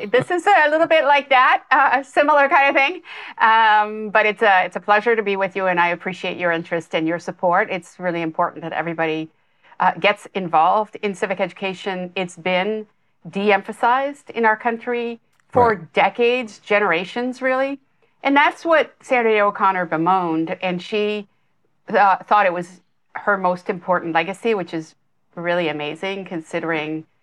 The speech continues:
Speaker 2: how much she accomplished on the bench and for women everywhere. And we recognize that, and we also recognize that she chose to use her power for this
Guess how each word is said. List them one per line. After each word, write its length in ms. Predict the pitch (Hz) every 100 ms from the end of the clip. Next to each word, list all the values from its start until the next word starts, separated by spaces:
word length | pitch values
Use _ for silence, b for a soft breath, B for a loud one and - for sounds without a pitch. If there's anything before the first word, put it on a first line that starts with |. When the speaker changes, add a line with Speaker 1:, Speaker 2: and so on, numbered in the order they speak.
| _ _
Speaker 2:
how 160 | 185
much 260 | 170 180 -
she 100 | 240
accomplished 600 | 208 175 180 214 208 214
on 160 | 185
the 60 | 147
bench 420 | 170 190 196 -
and 140 | 160 156
for 160 | 156
women 600 | 151 185 202 196 190 190 -
everywhere. 640 | 190 247 247 269 269 262 - _ _ _
And 260 | 220 220 208 202
we 140 | 214
recognize 920 | 185 214 208 220 214 208 202 190 185
that, 540 | 165 160 165 220 262 - _ -
and 220 | 175 175
we 100 | 175
also 360 | 180 180 190
recognize 640 | 160 160 160 165 160 156 -
that 140 | 185 - 175
she 220 | - 196
chose 640 | 180 - 151 185 233 233 _ _ _ _
to 100 | -
use 420 | 175 175 185 185 180
her 240 | - 156
power 640 | - 139 151 185 214 214 b b _
for 500 | _ - 196 185 180
this 320 | 180 170 175